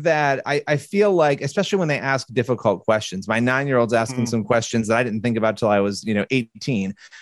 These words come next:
Speaker 1: because of the world that we're living in, right? And so being able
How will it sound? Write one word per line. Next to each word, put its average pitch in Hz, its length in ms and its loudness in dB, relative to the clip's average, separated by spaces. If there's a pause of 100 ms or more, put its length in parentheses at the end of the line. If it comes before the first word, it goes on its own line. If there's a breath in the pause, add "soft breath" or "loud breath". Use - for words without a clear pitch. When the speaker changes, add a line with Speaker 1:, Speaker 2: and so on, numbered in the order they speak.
Speaker 1:
because 151 340 0
of 151 120 0
the 160 80 4
world 151 300 2
that 165 80 2
we're 170 100 2
living 185 280 2
in, 101 140 -2
right? 123 300 0
And 147 180 0
so 160 180 2
being 180 320 -2
able 165 300 -2